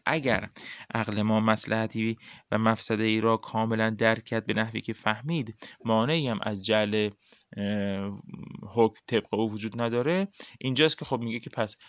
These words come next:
اگر عقل من م-، مصلحت رو تماماً درک بکنه، پس شارع هم طبق همین حکم کرده است. مصلحت رو با، اه، عدم مانع از جعل حکم اگر درک بکنه، شارع هم همین را،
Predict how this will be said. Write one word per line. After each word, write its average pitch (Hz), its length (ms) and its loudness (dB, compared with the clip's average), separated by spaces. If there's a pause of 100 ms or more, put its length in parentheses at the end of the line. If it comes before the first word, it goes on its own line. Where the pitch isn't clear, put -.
(220)
اگر 110 320 0
عقل 123 360 0
من 104 300 -2 (280)
م-، 107 340 -2
مصلحت 113 640 -2
رو 101 220 -4 (180)
تماماً 107 440 0
درک 107 360 0
بکنه، 120 500 -2 (260)
پس 104 140 -6
شارع 104 280 2
هم 127 60 2
طبق 104 240 -4
همین 110 300 -6
حکم 110 300 -6
کرده 104 300 -8
است. - 580 -12 (300)
مصلحت 101 380 -2
رو 123 100 -6
با، 127 480 4 (360)
اه، 98 360 -4
عدم 110 400 2
مانع 101 360 0
از 98 180 -6
جعل 98 240 -2
حکم 147 300 -2 (100)
اگر 101 220 -2
درک 101 360 -2
بکنه، 123 300 -4
شارع 135 340 0
هم 143 100 -2
همین 135 300 -4
را، 147 240 0